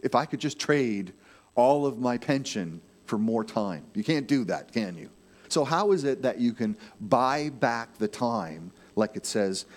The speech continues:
in Ephesians chapter five, verse sixteen? Well,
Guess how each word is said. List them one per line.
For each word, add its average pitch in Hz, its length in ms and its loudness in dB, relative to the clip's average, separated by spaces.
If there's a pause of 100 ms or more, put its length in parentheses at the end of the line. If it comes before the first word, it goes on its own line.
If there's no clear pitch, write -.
in 107 80 -2
Ephesians 104 420 0
chapter 104 260 -2
five, 85 440 -2 (280)
verse 98 220 0
sixteen? 92 560 -4 (920)
Well, 147 160 2